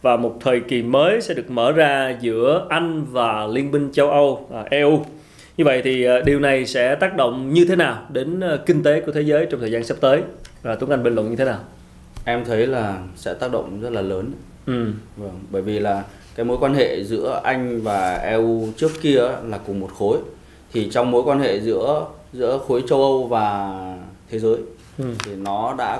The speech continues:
Speaker 2: có rất nhiều các cái ràng buộc khi ông còn chung với nhau.
Speaker 1: Ừ.
Speaker 2: Bây giờ là tách hẳn ra. Thì để có thể cái thương mại song phương và đa phương giữa Anh và châu Âu này, Anh và các nước khác là được hoạt động một cách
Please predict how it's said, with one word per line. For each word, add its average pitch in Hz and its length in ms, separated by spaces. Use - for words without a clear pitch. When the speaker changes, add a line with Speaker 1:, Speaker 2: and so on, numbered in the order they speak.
Speaker 2:
có 113 340
rất 175 160
nhiều 107 380
các 127 160
cái 123 300
ràng 110 320
buộc 107 140
khi 131 140
ông 123 240
còn 110 280
chung 120 180
với 127 80
nhau. 135 160
Speaker 1:
Ừ. 127 60
Speaker 2:
Bây 135 140
giờ 120 240
là 104 500
tách 165 160
hẳn 101 180
ra. 117 200
Thì 120 160
để 98 340
có 143 80
thể 104 200
cái 110 320
thương 135 160
mại 98 200
song 135 240
phương 139 340
và 113 160
đa 120 200
phương 120 600
giữa 123 160
Anh 123 440
và 98 300
châu 120 200
Âu 120 120
này, 113 120
Anh 113 260
và 101 180
các 127 180
nước 139 200
khác 151 160
là 98 360
được 113 420
hoạt 110 220
động 104 240
một 98 120
cách 135 100